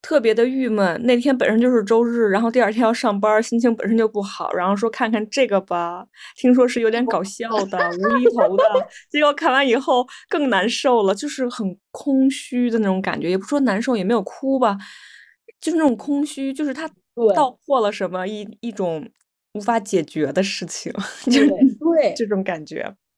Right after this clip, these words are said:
Speaker 2: 你
Speaker 3: 看完了之后，我朋友问我，
Speaker 2: 就是，就是，
Speaker 3: 我朋友，
Speaker 2: 嗯。
Speaker 3: 我，我后来就稍微心情平静了一点儿，然后我朋友就问我说，说，呃，要不你说说你为什么这么能 relate？<laughs> 就很像你刚刚问我这部电影你为什么，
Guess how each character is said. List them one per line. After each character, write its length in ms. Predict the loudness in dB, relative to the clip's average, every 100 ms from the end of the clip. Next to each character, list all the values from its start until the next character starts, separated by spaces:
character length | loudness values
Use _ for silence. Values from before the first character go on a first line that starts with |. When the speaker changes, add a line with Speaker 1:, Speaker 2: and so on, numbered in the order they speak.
| -12
Speaker 2:
你 140 | -12
Speaker 3:
看 220 | -4 -2 0
完 80 |
了 60 | 2
之 100 | 4
后， 60 | 4
我 80 | 2
朋 180 | 0
友 100 | 2
问 200 | 2 2
我， 280 | 2 -2 -6 _ _
Speaker 2:
就 100 | -2
是， 60 | 0
就 40 |
是， 0 |
Speaker 3:
我 0 |
朋 60 | 2
友， 100 | 0
Speaker 2:
嗯。 120 | -2
Speaker 3:
我， 140 | -4
我 60 | -2
后 60 | 0
来 140 | 0
就 120 | -2
稍 220 | -2 2
微 140 | 2 2
心 160 | -2
情 160 | -4 -4
平 180 | -6 -4
静 100 | 0
了 80 | 0
一 40 |
点 120 | -2
儿， 40 | -4
然 200 | -4 -2
后 60 |
我 60 | -2
朋 200 | -2 -2
友 240 | -2 -4
就 120 | -8 -6
问 120 | -4
我 120 | -4
说， 180 | -4 -6 _ _ _
说， 260 | -6 -6 -10 _ _
呃， 280 | -4 -2 -2 -4
要 120 | -2 0
不 140 | -2
你 280 | -4 -4 -2
说 160 | -4
说 120 | -2 -2
你 140 | 0
为 140 | 0
什 120 | -2 -2
么 140 | -2
这 180 | -4 -2
么 80 | -2
能 160 | 0 -2
relate？ 400 | -2 -4 -4 -4 -6 -6
<laughs> 220 | -6 -2
就 120 | 2 4
很 100 | 4
像 180 | 4
你 80 | 2
刚 140 | 0 0
刚 140 | 0
问 300 | 0 0 0
我 140 | 0 -4 -10 -8 2
这 140 | 4
部 80 | 6
电 180 | 2 2
影 200 | 0 0
你 80 | 0
为 200 | 2 2
什 140 | 2
么， 200 | 0 0